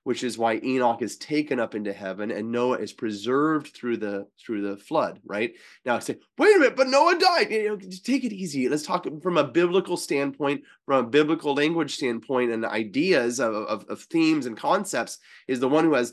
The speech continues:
God's life dwelling in, within him is preserved from death. And so why Noah? Well, because he walked with God, right? And one who walks with God, then death is,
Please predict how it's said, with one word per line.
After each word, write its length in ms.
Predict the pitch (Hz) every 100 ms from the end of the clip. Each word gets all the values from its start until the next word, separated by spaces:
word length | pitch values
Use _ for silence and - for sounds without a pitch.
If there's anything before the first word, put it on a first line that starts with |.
| -
God's 280 | 143 147 147
life 200 | 131 123
dwelling 420 | 131 123 120 113 -
in, 300 | 180 214 - _ _ -
within 460 | 131 156 156 220
him 240 | 190 127 - _ -
is 320 | 151 143 135
preserved 800 | - 139 123 113 143 165 175 165 -
from 280 | 143 139
death. 380 | 135 151 110 - _ _ _
And 160 | 110 117
so 320 | - 117 113 - -
why 520 | 113 117 127 139 151
Noah? 520 | 151 156 180 226 254 -
Well, 200 | 127 123
because 360 | 131 - 135 -
he 100 | 135
walked 300 | 113 101 -
with 160 | 101
God, 260 | 123 98 87 _
right? 200 | 95 107
And 140 | 107 117
one 100 | 117
who 220 | 117 110
walks 400 | 110 120 131 -
with 160 | 127 -
God, 400 | 139 139 117 107
then 240 | 104 98 _ _ _
death 280 | 131 117 117 _ -
is, 220 | 120 107